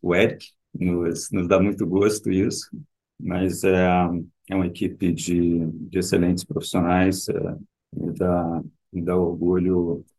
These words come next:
estar no, no dia a dia, nessa frente de atividades que é tão importante pro escritório e que é tão importante no, no Brasil também.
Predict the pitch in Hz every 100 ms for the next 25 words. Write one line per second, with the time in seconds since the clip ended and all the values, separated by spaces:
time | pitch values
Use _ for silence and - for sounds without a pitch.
0 | _ _ _ _ _ 101 95 95 92 90
1 | 95 92 101 87 90 107 98 98 98 98
2 | 107 98 92 90 95 87 95 95 92 90
3 | - - 90 90 95 95 95 - 92 92
4 | - - 104 - 127 120 123 135 123 110
5 | 107 104 - 98 - 98 95 - 95 92
6 | 90 90 95 87 87 87 92 85 80